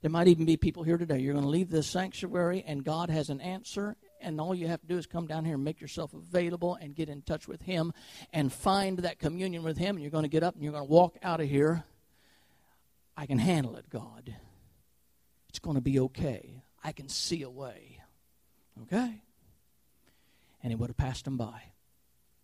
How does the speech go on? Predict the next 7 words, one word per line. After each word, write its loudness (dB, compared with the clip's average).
He's -14
probably 0
passed -6
us -4
by -4
many -4
times -12